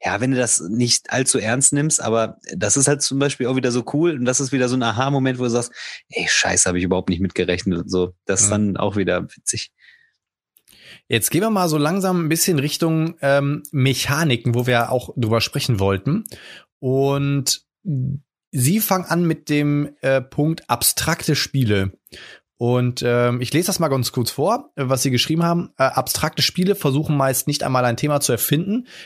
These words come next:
Speaker 2: das in dem Spiel behandelt wird. Klassische Spiele wie Halma oder Vier gewinnt sind hier ebenso zu finden wie moderne Vertreter wie Quirkel oder eigentlich jedes Kartenspiel, dass mit einem handelsüblichen Deck Spielkarten gespielt wird. Neben diesen rein abstrakten Spielen gibt es aber auch einige,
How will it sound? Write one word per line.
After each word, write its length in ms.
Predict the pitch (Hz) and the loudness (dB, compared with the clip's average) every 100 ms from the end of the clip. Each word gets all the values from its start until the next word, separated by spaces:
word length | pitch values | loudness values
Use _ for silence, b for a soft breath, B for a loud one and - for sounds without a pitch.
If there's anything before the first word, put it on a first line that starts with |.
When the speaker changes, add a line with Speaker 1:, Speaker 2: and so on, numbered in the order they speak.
| B | B
Speaker 2:
das 240 | 117 147 165 | 0 2 2
in 100 | 135 | 2
dem 120 | 127 | 2
Spiel 200 | - 139 | 2 2
behandelt 400 | 110 131 185 175 | 2 2 0 0
wird. 220 | 180 180 | 0 0
Klassische 480 | - 131 156 - 160 | 0 0 2 0 -4
Spiele 300 | - 151 131 | -2 -2 0
wie 120 | 117 | 0
Halma 300 | 110 135 151 | 0 0 2
oder 220 | 131 123 | 2 0
Vier 180 | - 123 | 0 0
gewinnt 320 | 113 104 143 | 0 0 0
sind 160 | 160 127 | 0 0
hier 100 | 120 | 0
ebenso 220 | 127 135 | 0 -2
zu 140 | 131 131 | -2 -4
finden 260 | 139 127 | -2 0
wie 60 | 123 | 2
moderne 480 | 110 101 107 139 156 | 2 2 2 2 0
Vertreter 500 | 135 - 135 135 113 | -2 -2 -2 0 0
wie 140 | 107 | -2
Quirkel 560 | - 104 113 123 143 135 | -2 0 0 0 -2 -2
oder 320 | - 110 - | 0 0 2
eigentlich 320 | 107 113 - | 0 0 -2
jedes 400 | 113 127 123 - | 0 0 -2 -4
Kartenspiel, 720 | - 110 135 123 - 139 139 B B B - | -2 -2 0 -2 0 0 0 B B B -4
dass 180 | 117 123 | -2 0
mit 120 | - | 0
einem 240 | 110 92 | -2 0
handelsüblichen 800 | 104 131 127 - 123 120 - 104 | 0 0 0 -2 -2 0 0 0
Deck 260 | 95 110 - B B B - | 2 0 -2 B B B -8
Spielkarten 720 | - - 139 147 - 101 101 | -6 0 2 2 0 -2 0
gespielt 360 | 95 - 113 - | -2 -2 -4 -4
wird. 160 | - | -4
Neben 320 | 113 120 131 120 | 0 0 2 2
diesen 200 | 120 120 | 2 2
rein 320 | 101 127 160 | 2 0 0
abstrakten 500 | 120 - 139 - 160 | -2 -2 -4 -4 -4
Spielen 340 | - 160 156 | -2 0 2
gibt 180 | 143 - | 0 -2
es 120 | 131 - | -2 0
aber 200 | 117 123 | 2 2
auch 180 | 113 | 0
einige, 500 | - 117 143 143 147 | 0 0 2 2 0